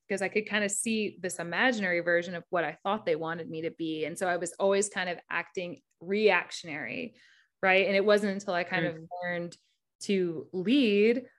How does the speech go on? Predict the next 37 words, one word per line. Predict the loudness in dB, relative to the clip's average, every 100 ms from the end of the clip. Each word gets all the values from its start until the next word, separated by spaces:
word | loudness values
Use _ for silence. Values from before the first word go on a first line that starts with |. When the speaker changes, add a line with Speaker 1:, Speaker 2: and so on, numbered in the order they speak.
| _ -4
Speaker 1:
with | -2 2
what | 4
I | 4 4
knew | 4 6 6
about | 4 -2
myself | -4 -8 -6 -6 -6 -6
rather | -2 2 2
than | 2 -2
trying | -4 -4 -4
to | 0
reflect | 0 0 -2 0 2 2 0 -4
or | -2
be | -2 -2 -2
reactive | 0 0 0 -4 -4
to |
what | -2
I | 0
assumed | 0 -2 -4 -2 0 2 0
Speaker 2:
Right. |
Speaker 1:
a | -2 _
situation | -6 -2 -2 -4
I | -6
was | -6 -4
going | -4 -4
into | -6 -6 -4
was | -4
gonna | -4 -8
be | -4 -2
like. | 0 0 -4 -10 -20 -20 _
Then | 6
I | 6
had | 6 4
all | 4 4
of | 2
this | 0 -4
freedom | -2 2 2 0 -4 -6 -6
because | -4 0 0 0 -6